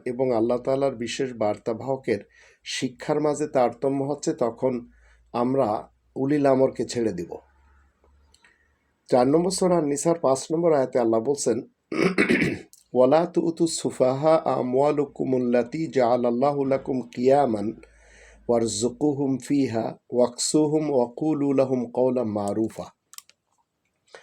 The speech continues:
অবুঝদের হাতে তাদের ধনসম্পত্তি ছেড়ে দিও না, যা দিয়ে আল্লাহ তোমাদের দিন গুজারানোর ব্যবস্থা করেছেন, তা দিয়ে, তা থেকে তাদের খাওয়া পরা এবং ভরণ পোষণের ব্যবস্থা করো, তাদের সাথে ন্যায়সঙ্গত কথা বলো।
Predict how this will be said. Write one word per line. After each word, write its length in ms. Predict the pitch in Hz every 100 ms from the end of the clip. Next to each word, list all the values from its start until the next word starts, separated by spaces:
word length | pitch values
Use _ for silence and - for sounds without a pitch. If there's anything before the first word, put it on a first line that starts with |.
| _ _ -
অবুঝদের 640 | - 123 135 175 - 175
হাতে 480 | 139 131 127 117 - _ _ _ _ _ _ _ _ _
তাদের 320 | 123 123 156 -
ধনসম্পত্তি 800 | 139 143 - 156 151 151 156
ছেড়ে 300 | 151 - 131
দিও 220 | 110 101 90
না, 100 | 78 - _ _ _ _ _ _ - 110
যা 240 | 117 123
দিয়ে 280 | 131 147 147
আল্লাহ 320 | 123 117 123
তোমাদের 460 | 135 135 139 131 113
দিন 220 | 120 127
গুজারানোর 600 | 120 117 120 120 117 120
ব্যবস্থা 480 | 101 107 117 - 123
করেছেন, 640 | 113 - 107 95 - 87 90 _ _ _ _ _ -
তা 200 | 113 123
দিয়ে, 380 | 120 135 127 127 _ _ _ _ _ -
তা 180 | 120
থেকে 300 | 123 151 147
তাদের 320 | 160 139 139 147
খাওয়া 340 | - 127 123
পরা 280 | 120 143 156
এবং 260 | 147 143
ভরণ 280 | 120 120 123
পোষণের 440 | 120 131 147 151 131
ব্যবস্থা 480 | 117 120 - 143
করো, 240 | 139 156 165
তাদের 280 | 135 127 117
সাথে 300 | 135 131 127
ন্যায়সঙ্গত 720 | 113 104 - 117 120 117 123
কথা 220 | 101 92
বলো। 340 | 92 87 69